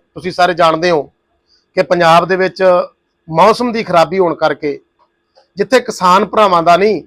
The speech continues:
ਹਰ ਇੱਕ ਵਰਗ ਦਾ ਬਹੁਤ ਨੁਕਸਾਨ ਹੋਇਆ, ਪਰ ਫਿਰ ਵੀ ਸਾਡੇ ਅੰਮ੍ਰਿਤਸਰ ਜ਼ਿਲ੍ਹੇ ਦੇ ਵਿੱਚ ਜਿੰਨੇ ਸਾਡੇ ਏਰੀਏ ਦੇ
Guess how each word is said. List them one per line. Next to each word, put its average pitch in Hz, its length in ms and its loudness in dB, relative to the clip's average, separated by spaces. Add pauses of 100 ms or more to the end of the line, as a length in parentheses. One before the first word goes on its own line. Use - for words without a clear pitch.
(540)
ਹਰ 220 180 2
ਇੱਕ 277 120 2
ਵਰਗ 254 200 2
ਦਾ 214 160 4
ਬਹੁਤ 185 200 2
ਨੁਕਸਾਨ 160 380 -4
ਹੋਇਆ, 135 180 -10 (1400)
ਪਰ 226 120 0
ਫਿਰ 233 260 2
ਵੀ 254 340 -2 (360)
ਸਾਡੇ 185 420 0
ਅੰਮ੍ਰਿਤਸਰ 202 360 -2
ਜ਼ਿਲ੍ਹੇ 196 220 -2
ਦੇ 208 80 2
ਵਿੱਚ 196 260 -4 (1500)
ਜਿੰਨੇ 180 340 2
ਸਾਡੇ 190 580 2 (1040)
ਏਰੀਏ 202 380 4
ਦੇ 202 400 4